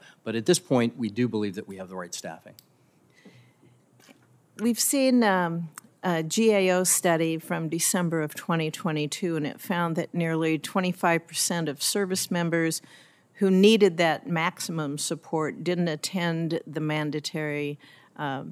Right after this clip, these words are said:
Speaker 2: mandatory, uh, two-day class. So what steps do you see the department, uh, needs to take, or are you taking now, that would address that?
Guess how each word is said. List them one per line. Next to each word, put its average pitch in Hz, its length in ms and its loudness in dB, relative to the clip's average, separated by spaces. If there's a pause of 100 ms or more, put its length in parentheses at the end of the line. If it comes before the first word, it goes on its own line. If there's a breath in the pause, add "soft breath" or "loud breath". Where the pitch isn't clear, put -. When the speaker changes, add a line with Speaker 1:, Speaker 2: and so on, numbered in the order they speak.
(100)
Speaker 2:
mandatory, 170 800 2
uh, 147 260 -2
two-day 156 380 0
class. 147 600 -4 (460 soft breath)
So 185 260 4
what 165 680 0
steps - 680 -2 (340)
do 190 80 -4
you 175 160 2
see 175 240 2
the 156 220 2
department, 156 880 -4 (100)
uh, 151 240 -4
needs 175 480 2
to 170 100 -6
take, 147 380 -4
or 151 120 -2
are 151 160 0
you 151 180 -2
taking 151 560 -4
now, 151 460 -2 (360 loud breath)
that 170 160 0
would 156 120 -2
address 147 480 -4
that? 143 260 -8